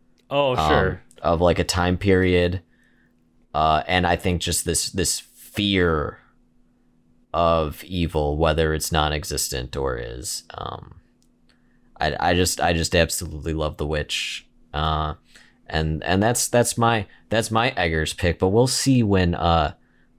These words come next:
Speaker 2: the, the Northman comes out.
Speaker 1: <laughs>
Speaker 2: But I don't think, I don't think The Northman, I think it's gonna be good.
Speaker 1: Yeah.
Speaker 2: I don't think it's gonna be at the same level as The Witch and the Lighthouse.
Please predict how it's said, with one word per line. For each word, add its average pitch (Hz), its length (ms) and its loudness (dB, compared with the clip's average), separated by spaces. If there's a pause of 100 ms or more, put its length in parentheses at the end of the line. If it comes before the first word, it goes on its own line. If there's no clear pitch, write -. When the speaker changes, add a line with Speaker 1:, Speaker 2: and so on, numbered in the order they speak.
(240)
Speaker 2:
the, 90 300 2
the 85 260 2
Northman 90 720 0
comes 69 380 -8
out. 60 360 -6 (380)
Speaker 1:
<laughs> - 0 - (960)
Speaker 2:
But 95 220 2
I 110 220 2
don't 110 260 0
think, 95 300 0
I 127 160 2
don't 147 200 2
think 135 320 0
The 120 80 2
Northman, 98 600 2 (240)
I 117 80 0
think 135 140 4
it's 151 100 0
gonna 160 140 2
be 143 140 2
good. 110 420 2 (440)
Speaker 1:
Yeah. 78 340 -2 (640)
Speaker 2:
I 113 140 4
don't 117 340 0
think 120 180 2
it's 110 140 0
gonna 113 160 2
be 101 180 4
at 95 160 4
the 98 80 0
same 90 260 2
level 80 340 2
as 82 140 -6
The 80 100 -4
Witch 76 220 -4
and - 80 -10
the 60 80 -6
Lighthouse. - 720 -10